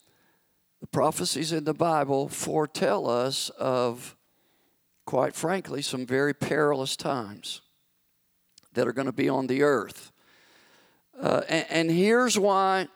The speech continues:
the reason for this study tonight, here's why we wanna go over it again. First of all, is to introduce to people who may not have heard these things. Uh, I realize that many of you have heard of most of or all of these things,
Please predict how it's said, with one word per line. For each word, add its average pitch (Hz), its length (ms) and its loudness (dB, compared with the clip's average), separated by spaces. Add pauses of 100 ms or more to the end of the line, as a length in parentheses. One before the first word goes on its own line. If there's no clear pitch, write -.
(260)
the - 80 0
reason 170 420 2
for 147 180 0
this 139 160 2
study 160 380 2
tonight, 147 480 -2
here's 156 280 -2
why 147 420 2 (400)
we 135 140 0
wanna 131 220 2
go 143 180 4
over 135 160 2
it 123 60 -6
again. 135 420 -2
First 135 300 -2
of 127 100 -4
all, 131 160 2
is 131 100 -2
to 107 140 -4
introduce 127 460 -2
to - 100 -10
people 123 360 -2
who 123 120 -2
may 127 180 -2
not 127 220 0
have 113 160 -2
heard 135 320 2
these 123 240 -6
things. 131 500 -6 (400)
Uh, - 260 -4 (100)
I 117 60 0
realize 127 420 2
that 117 100 -2
many 131 240 -2
of 120 100 -6
you 113 140 -2
have 131 260 0
heard 131 280 0
of 107 100 -6
most 131 320 -4
of 113 180 -6 (220)
or 113 220 2
all 147 180 2
of 120 80 -2
these 110 260 -2
things, 117 440 -4